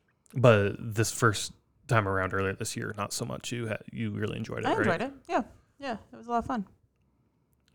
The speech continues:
Speaker 2: And I think it's a different experience than just listening to Ghost on, like, Spotify.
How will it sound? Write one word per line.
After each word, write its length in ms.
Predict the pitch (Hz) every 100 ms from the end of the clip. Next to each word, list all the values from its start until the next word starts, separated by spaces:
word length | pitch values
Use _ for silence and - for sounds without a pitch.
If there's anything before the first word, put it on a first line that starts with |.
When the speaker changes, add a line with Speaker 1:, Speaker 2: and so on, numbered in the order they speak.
| _ _ _ _ _ _ _ _ _ _ -
Speaker 2:
And 80 | 214
I 40 |
think 160 | 220 226
it's 80 | 214
a 60 |
different 280 | 202 208 196
experience 460 | 185 - 202 175 -
than 120 | 170
just 200 | 170 -
listening 380 | 170 - 175 170
to 60 | -
Ghost 380 | 170 165 - - _ _ _ _
on, 160 | 185 175
like, 160 | 165
Spotify. 640 | - 170 180 175 - -